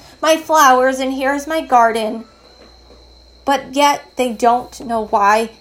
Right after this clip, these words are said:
you're even selling the product to begin with. What do you like about it? What in your world has it changed? How has the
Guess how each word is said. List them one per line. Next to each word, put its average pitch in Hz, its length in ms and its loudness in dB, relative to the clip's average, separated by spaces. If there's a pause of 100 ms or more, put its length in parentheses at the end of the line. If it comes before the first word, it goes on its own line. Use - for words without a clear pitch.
you're 226 180 -4
even 220 440 -6 (120)
selling 208 560 -2
the 214 80 -10
product - 520 -6
to 208 100 -12
begin 190 400 -8
with. 143 200 -14 (360)
What 262 340 -2
do - 160 -12
you 269 140 -6
like 226 280 -4
about - 320 -10
it? - 220 -16 (560)
What 320 220 2 (160)
in 269 260 -6
your 262 240 0
world 240 400 -2
has - 260 -10
it - 140 -8
changed? - 720 -10 (540)
How 320 260 2
has 339 140 -2
the 302 100 -4